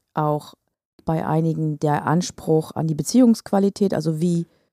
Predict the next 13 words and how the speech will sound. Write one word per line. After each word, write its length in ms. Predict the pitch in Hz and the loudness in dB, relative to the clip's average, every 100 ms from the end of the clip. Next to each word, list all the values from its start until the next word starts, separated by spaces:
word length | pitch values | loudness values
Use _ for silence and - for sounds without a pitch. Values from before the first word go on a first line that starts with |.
| _ - | _ -2
gut 320 | 208 233 214 | 4 4 4
und 200 | 170 160 | 0 0
wie 160 | 175 - | -2 0
eng 440 | 147 180 170 - | 2 2 0 0
soll 240 | 160 165 | 2 2
meine 200 | 175 160 | 2 0
Beziehung 340 | 160 - 180 170 | -2 -4 -4 -4
zu 120 | 151 | -4
meinen 140 | 151 - | -6 -2
Eltern 340 | 151 160 147 | -4 -2 -4
sein, 460 | 156 156 196 196 160 | 0 0 2 0 -2
wie 120 | 160 | -4
sehr 440 | 156 151 156 151 | 0 0 0 -2